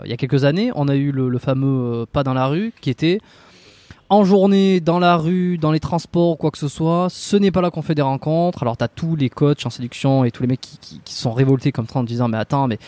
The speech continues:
mais, mais où c'est qu'on fait des rencontres dans ce cas-là ? Si on n'a plus le droit de parler à personne, tout ça. » Encore une fois, je trouve que nous, on se place un peu au milieu, c'est que oui, tu peux faire des rencontres dans la vie de tous les jours.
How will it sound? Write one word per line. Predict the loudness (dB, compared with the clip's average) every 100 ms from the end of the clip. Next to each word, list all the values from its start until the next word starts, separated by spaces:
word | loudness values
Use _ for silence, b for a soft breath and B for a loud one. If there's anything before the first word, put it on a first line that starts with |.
| B B B
mais, | -4 -2 0
mais | -2 -2 -4
où | -2
c'est | 0
qu'on | 0 -2
fait | -2
des | 0
rencontres | 0 -2 -2 -2
dans | -4
ce |
cas-là ? | -2 -2 -2
Si | -2
on | 0
n'a | 0
plus | 0
le | -2
droit | 0
de |
parler | 0 0
à |
personne, | 0 -2 0 0
tout | 0
ça. » | -2 -4 -4 B B
Encore | 0 4 4
une | 2
fois, | 0 0 0
je |
trouve | -4 -4
que | -2
nous, | 0
on |
se | -2
place | -4 -6
un | -4
peu | -2
au |
milieu, | -2 -4
c'est | -6
que | -8
oui, | -10
tu | -10
peux | -10
faire |
des | -8
rencontres | -10 -8
dans | -10
la |
vie | -8
de |
tous | -8
les | -4
jours. | -4